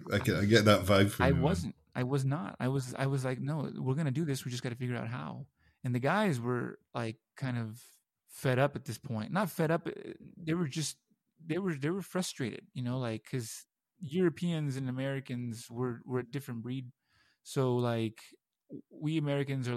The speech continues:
Speaker 1: like, "It can be done." And Europeans, especially Germans, are like, "Well, we need to have X, Y, and Z before we get to this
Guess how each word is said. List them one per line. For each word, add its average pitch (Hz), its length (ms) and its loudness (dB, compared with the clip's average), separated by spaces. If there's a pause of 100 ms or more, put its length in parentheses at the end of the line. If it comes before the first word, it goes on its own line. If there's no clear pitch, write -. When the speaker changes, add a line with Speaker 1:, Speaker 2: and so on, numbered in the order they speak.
Speaker 1:
like, 113 180 -6
"It 147 100 -6
can 160 140 6
be 160 60 6
done." 123 240 0 (760)
And 120 200 -4
Europeans, 135 840 -4
especially 123 540 -8
Germans, 120 760 -2
are 120 100 -2
like, 107 280 -4 (1040)
"Well, 117 260 2
we 117 160 0
need 113 320 0
to 120 140 -8
have 107 280 -4 (200)
X, 139 220 -6
Y, 120 140 -4
and 110 140 -6
Z 110 200 -10
before 110 320 -8
we 104 120 -12
get 123 260 -8
to 123 100 -8
this 113 400 -10